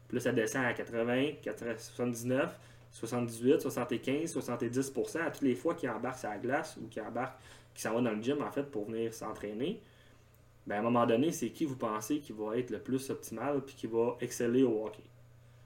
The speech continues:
C'est clairement pas le Monsieur Y. Mais, si on recule d'un an, deux ans, c'était le Monsieur Y qui avait un edge par rapport à l'autre parce qu'il en faisait plus. C'est sûr qu'il allait développer plus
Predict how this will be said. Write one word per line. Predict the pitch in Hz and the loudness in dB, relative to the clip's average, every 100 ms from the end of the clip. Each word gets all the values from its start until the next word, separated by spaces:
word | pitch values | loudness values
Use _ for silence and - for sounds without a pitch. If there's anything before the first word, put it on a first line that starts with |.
| - | -16
C'est | - 101 | -8 0
clairement | 135 156 147 | 2 2 2
pas | 135 151 | 4 6
le | |
Monsieur | 131 117 120 | 4 2 -2
Y. | 101 95 - - - - - - | -2 -4 -8 -20 -20 -20 -20 -8
Mais, | 120 135 269 - - - - - | 0 2 0 -4 -20 -20 -20 -12
si | - | -2
on | 117 | 0
recule | 117 110 143 143 | 0 4 6 8
d'un | 123 117 | 8 4
an, | 127 151 147 | 2 2 2
deux | 123 113 120 | 2 2 2
ans, | 147 233 - - - - | -2 -4 -12 -20 -20 -14
c'était | - 110 | -2 2
le | |
Monsieur | 120 113 127 | 4 4 2
Y | 110 120 165 - | 0 2 0 0
qui | 113 | 0
avait | 113 | 0
un | 110 107 120 | 0 0 0
edge | 120 - - - | -2 -8 -16 -8
par | 110 | -6
rapport | 110 113 113 | -2 0 2
à | 110 | 4
l'autre | 139 185 | 4 2
parce | - - | -2 -4
qu'il | 127 127 | 0 0
en | 123 | 0
faisait | 123 120 | 0 0
plus. | 113 165 - - - - - - - | 0 -2 -6 -14 -20 -20 -20 -20 -18
C'est | - 98 | -8 -4
sûr | - 185 | 4 6
qu'il | 160 | 6
allait | 117 120 | 4 6
développer | 123 120 117 139 135 | 4 4 4 6 4
plus | - 143 147 - | 6 6 6 0